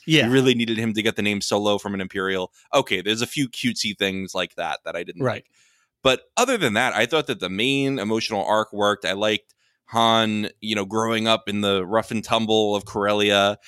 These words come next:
Speaker 2: and trying to, trying to be the scoundrel.
Speaker 1: Mm-hmm.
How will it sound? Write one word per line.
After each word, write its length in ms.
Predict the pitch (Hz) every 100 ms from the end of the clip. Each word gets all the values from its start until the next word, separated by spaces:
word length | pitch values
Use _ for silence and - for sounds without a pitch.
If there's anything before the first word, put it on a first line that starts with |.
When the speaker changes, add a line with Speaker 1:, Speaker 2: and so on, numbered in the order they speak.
| - _
Speaker 2:
and 540 | 95 95 92 92 85
trying 380 | - 117 117 117
to, 120 | 117 -
trying 420 | - 151 147 143
to 100 | 135
be 340 | 135 120 127 139
the 120 | 135
scoundrel. 760 | - 139 135 135 143 151 165 - _
Speaker 1:
Mm-hmm. 360 | 170 156 151